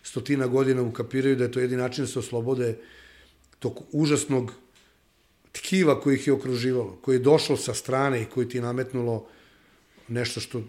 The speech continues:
što, što je jedinstveno u svetu, taj apartheid, da ti, da si ti lošiji od drugih. I mislim da smo mi kao nacija Srbi, da smo stalno imali taj osjećaj da nam neko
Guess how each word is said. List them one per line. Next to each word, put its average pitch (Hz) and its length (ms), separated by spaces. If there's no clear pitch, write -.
što, 110 300
što - 220
je 113 240
jedinstveno 117 460
u 110 40
svetu, 110 340
taj 110 160
apartheid, 110 460
da 101 80
ti, - 180
da 110 120
si 113 180
ti 123 140
lošiji 113 360
od 104 60
drugih. 104 360
I 110 160
mislim 170 260
da 160 60
smo 165 160
mi 180 160
kao 165 300
nacija 160 340
Srbi, 160 280
da 139 100
smo 139 140
stalno 233 300
imali 202 280
taj 185 120
osjećaj 180 400
da 143 160
nam 143 220
neko 147 460